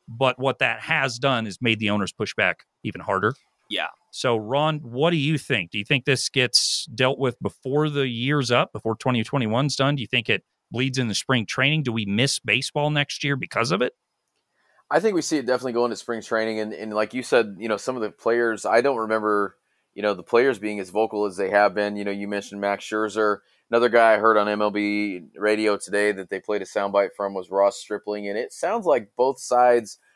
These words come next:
Speaker 3: are dug in pretty hard, and there's not gonna be a lot of, of, of, of give and take, at least initially. Now, when we get to spring training and there's, you know, there's,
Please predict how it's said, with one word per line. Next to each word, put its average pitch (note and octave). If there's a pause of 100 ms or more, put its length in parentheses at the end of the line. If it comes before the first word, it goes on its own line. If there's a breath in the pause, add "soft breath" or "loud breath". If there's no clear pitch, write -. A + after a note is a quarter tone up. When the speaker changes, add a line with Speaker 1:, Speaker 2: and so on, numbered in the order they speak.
(140)
Speaker 3:
are G2 (100)
dug B2
in C3+
pretty C#3
hard, A#2
and G#2
there's G2+
not A2+
gonna A#2
be A2
a A#2
lot A2+
of, G#2+
of, G2+
of, F#2
of F#2
give G#2+
and G2+
take, A2+
at G2+
least A#2
initially. C3+ (320 soft breath)
Now, B2
when A2+
we B2+
get B2+
to A#2
spring B2+
training B2+
and A2+
there's, G#2+
you G#2+
know, G2+
there's, G2+